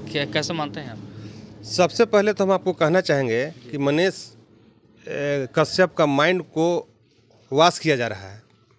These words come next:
Speaker 1: जी।
Speaker 2: माने उनका, उनका,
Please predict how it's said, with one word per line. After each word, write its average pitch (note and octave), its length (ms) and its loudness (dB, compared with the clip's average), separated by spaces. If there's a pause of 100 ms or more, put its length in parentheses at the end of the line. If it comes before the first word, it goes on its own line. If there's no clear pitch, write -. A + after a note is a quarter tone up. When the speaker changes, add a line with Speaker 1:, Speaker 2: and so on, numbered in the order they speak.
(220)
Speaker 1:
जी। A#2 220 -20 (460)
Speaker 2:
माने G3+ 140 4
उनका, A#3 720 4 (220)
उनका, G3+ 380 4